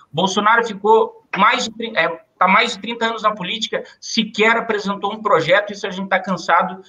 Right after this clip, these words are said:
de dizer, e as pessoas sabem disso. Mas ele insurgiu,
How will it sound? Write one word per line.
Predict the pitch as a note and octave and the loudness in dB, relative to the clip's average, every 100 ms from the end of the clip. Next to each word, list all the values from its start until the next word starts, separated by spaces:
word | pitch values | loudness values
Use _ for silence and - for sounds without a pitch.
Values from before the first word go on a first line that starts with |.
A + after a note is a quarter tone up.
| _ | _
de | D3+ D#3+ | -12 -6
dizer, | F3 C3 D#3+ | -4 -2 -2
e | G#3+ | 0
as | G#3+ | -2
pessoas | G#3 G3 A3 A3 | -4 0 0 2
sabem | - A3 A3+ F#3 | 2 2 2 -2
disso. | C#3+ C3 - - - _ - | -4 -8 -12 -18 -20 _ -2
Mas | F3 F#3+ D#3+ | 2 2 2
ele | A#3+ A#3 D#3+ - _ _ _ _ _ _ - | 2 2 -2 -8 _ _ _ _ _ _ -4
insurgiu, | G3+ A3+ A#3 A#3 G3 F3+ - | 0 2 2 2 0 -2 -4